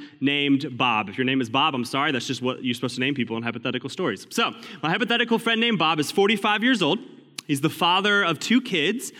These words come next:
and he's a middle-level manager at a technology company. All right, so you're starting to picture Bob in your head. Let me tell you about Bob's daily schedule. Bob wakes up around eleven A M, maybe eleven thirty, maybe noon.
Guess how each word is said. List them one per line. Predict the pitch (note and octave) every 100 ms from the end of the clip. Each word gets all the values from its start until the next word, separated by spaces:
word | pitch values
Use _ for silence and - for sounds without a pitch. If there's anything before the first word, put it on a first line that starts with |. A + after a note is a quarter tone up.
| - - -
and | E3+ E3+ E3+
he's | F3 D3+
a | D3+
middle-level | F3 G#3+ A3 A3+ G#3+ F3+ F#3 G3 F#3+ F#3+
manager | D#3 F3 F#3 E3 C#3+ D#3
at | D3+ C#3+
a |
technology | D3+ D3 C#3 C3+ A#2+
company. | A#2 A2 F#2+ G2 -
All | B2+
right, | C3+
so | -
you're | E3
starting | D3 B2+
to |
picture | - C#3 - C3+
Bob | B2 B2+ B2+ B2+ - - -
in | C#3+ B2+
your | A#2+
head. | - C3 A#2+ C3 D3 - _ -
Let | G#3+
me |
tell | A#3 B3
you | C4+
about | A#3 G#3+ D#3
Bob's | F3+ F#3 E3+
daily | D3 E3+ D#3+
schedule. | D3 C3 G2+ F2+ - _ _ _ _
Bob | B2+ D#3 E3
wakes | F#3 E3+ E3+
up | F3+ E3+
around | E3+ D3+ D3+ D3
eleven | C#3 D#3 D#3+ E3+
A | D#3+ D#3+
M, | F3 F3+ G#3 F3+
maybe | C#3+
eleven | D3 C#3+ C#3 C#3
thirty, | F3 F3 F3+ F3+
maybe | D#3+ C#3+ B2
noon. | B2+ D#3+ F#3+ F#3+ F#3+ F#3